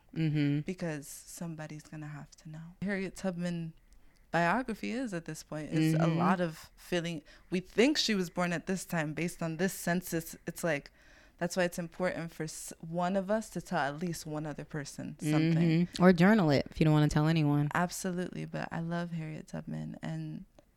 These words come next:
Speaker 2: learning about climate change, I'm telling you, is where the Underground Railroad is at today.
Speaker 1: Mm.
Speaker 2: That's the Underground Railroad.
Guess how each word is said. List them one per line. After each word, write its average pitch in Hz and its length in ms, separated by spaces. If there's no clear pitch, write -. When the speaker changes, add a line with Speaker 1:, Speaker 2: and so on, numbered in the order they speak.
Speaker 2:
learning 185 420
about 175 340
climate 175 460
change, 196 320
I'm 156 140
telling 156 320
you, 147 100
is 151 160
where - 140
the - 120
Underground 156 460
Railroad 151 400
is 151 160
at 147 240
today. 156 360
Speaker 1:
Mm. 147 480
Speaker 2:
That's 151 200
the - 120
Underground 180 460
Railroad. 170 480